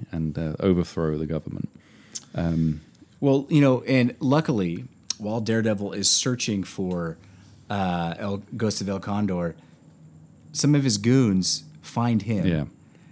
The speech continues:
Speaker 2: beat him up,
Speaker 1: Mm-hmm.
Speaker 2: apprehend him,
Speaker 1: He's doing well,
Speaker 2: and take
Speaker 1: actually.
Speaker 2: him to this. Well, yeah, he does do well for a while.
Speaker 1: It's actually
Speaker 2: Chino
Speaker 1: the,
Speaker 2: helps
Speaker 1: it's Chino.
Speaker 2: out too.
Speaker 1: It's, no, no, Chino's on the floor, and one of them says, "You're, you're a good fighter, but,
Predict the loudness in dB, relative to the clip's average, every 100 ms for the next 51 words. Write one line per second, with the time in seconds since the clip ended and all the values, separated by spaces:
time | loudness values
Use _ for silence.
0 | -20 -20 -20 -20 -20 -20 -20 -20 -20 -4
1 | 2 4 4 2 -4 -18 -10 0 2 2
2 | -2 -8 _ -6 -2 0 0 0 -2 -2
3 | 2 4 4 4 6 6 6 6 6 8
4 | 8 8 6 4 4 4 2 2 4 4
5 | 2 0 -2 0 4 4 6 4 4 0
6 | -2 0 2 4 2 2 2 6 8 8
7 | 6 2 4 4 4 4 4 2 0 2
8 | 4 4 2 2 2 2 2 0 0 -2
9 | 0 0 -4 -2 -2 0 0 0 0 -2
10 | -2 -4 -6 -6 -6 -4 -4 -2 -2 -2
11 | -2 -6 -4 -4 -4 -6 -6 -8